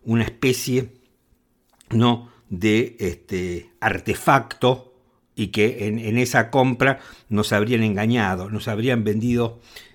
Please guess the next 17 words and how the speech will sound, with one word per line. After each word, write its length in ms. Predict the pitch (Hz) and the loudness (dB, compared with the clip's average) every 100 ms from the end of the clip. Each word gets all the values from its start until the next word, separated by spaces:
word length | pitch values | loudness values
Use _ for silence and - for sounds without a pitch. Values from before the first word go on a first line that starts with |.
| - | -6
este, 960 | 107 90 - - 98 92 90 87 78 - _ _ _ _ _ _ _ - - _ _ _ _ - | -4 -4 -6 -4 -2 0 -2 -6 -10 -16 _ _ _ _ _ _ _ -20 -20 _ _ _ _ -4
no 80 | |
me 80 | 120 | -2
acuerdo 280 | 107 120 110 | 0 -2 -4
cómo 180 | 104 110 | -2 -2
era 100 | 98 | -2
el 80 | 107 | -2
dicho, 380 | 101 - 101 - - - _ - | -2 -4 -12 -14 -20 -20 _ -10
este, 540 | 120 101 - 113 - - 113 - - | -4 -4 -4 -6 -4 -4 -6 -8 -20
<laughs> 340 | - - - | -20 -20 2
pato 300 | 151 139 127 | 2 4 2
por 180 | 110 104 | 2 0
liebre, 360 | 127 147 127 | 2 4 4
pero 220 | 104 104 104 | 0 0 0
no 120 | 127 | 0
es 160 | 107 | 0
así. 340 | 110 - 113 | -2 -2 -2